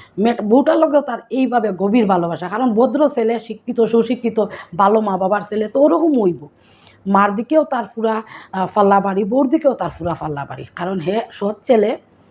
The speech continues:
এর লেগিয়া। তো, তো বউ বিয়া করছে, গরু আইছে, আবার পরে তো কুন্টুসি সব সময় একটা ছোটোখাটো চলতেই থাকে। তবে ছেলেটা আর মেয়েটার কিতে হয়,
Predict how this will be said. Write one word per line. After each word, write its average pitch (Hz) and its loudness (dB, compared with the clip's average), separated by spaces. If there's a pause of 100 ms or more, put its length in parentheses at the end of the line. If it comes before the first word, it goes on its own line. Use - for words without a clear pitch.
(220)
এর 185 2
লেগিয়া। 131 -8 (400)
তো, 302 0
তো 311 4
বউ 247 4
বিয়া 226 2
করছে, 247 -2
গরু 226 -2
আইছে, 214 -4
আবার 214 -2
পরে 214 -4
তো 214 -6
কুন্টুসি 208 -6
সব 196 -10
সময় 202 -10
একটা 196 -8
ছোটোখাটো 190 -10
চলতেই 180 -10
থাকে। - -18 (380)
তবে 233 4 (400)
ছেলেটা 214 2 (180)
আর 170 -6
মেয়েটার 180 -2
কিতে 185 -8
হয়, 170 -6